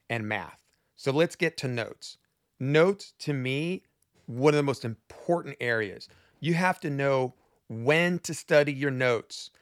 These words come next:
how many times a day do you study your notes, how do you take or write your notes in class,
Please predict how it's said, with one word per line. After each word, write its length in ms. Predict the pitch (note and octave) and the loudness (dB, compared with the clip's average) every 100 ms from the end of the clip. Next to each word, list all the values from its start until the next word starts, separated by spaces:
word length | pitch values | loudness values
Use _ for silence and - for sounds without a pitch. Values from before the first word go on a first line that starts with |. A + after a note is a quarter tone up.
| _ _ | _ _
how 240 | - D#3 | 2 4
many 240 | F3 F#3+ F#3 | 6 4 -2
times 640 | - - D#3+ D#3+ E3 D3+ | -4 -2 2 2 0 -2
a 60 | C3+ | -6
day 420 | G#2+ C3 D3 C#3 | -2 0 2 0
do 140 | A#2+ | -2
you 100 | A#2+ | -6
study 320 | G#2 A#2+ G#2+ | -4 -2 -2
your 140 | G2+ G2+ | -4 -8
notes, 440 | F#2+ F#2 - - - _ _ | -6 -8 -10 -16 -20 _ _
how 220 | - D#3+ | 4 4
do 80 | F3+ | 4
you 320 | F#3 F#3 F3+ - _ - | 2 0 0 -4 _ -8
take 420 | - B3+ E4+ - _ | 0 0 0 -10 _
or 160 | C3 C3 | 0 0
write 360 | B2 G3+ D4+ - | 4 4 4 -2
your 100 | C3 | -6
notes 380 | G2+ F#2+ - | -6 -10 -10
in 120 | B2+ A#2+ | -8 -8
class, 720 | - D#3+ G#3 - - - - | 0 2 2 0 -12 -18 -20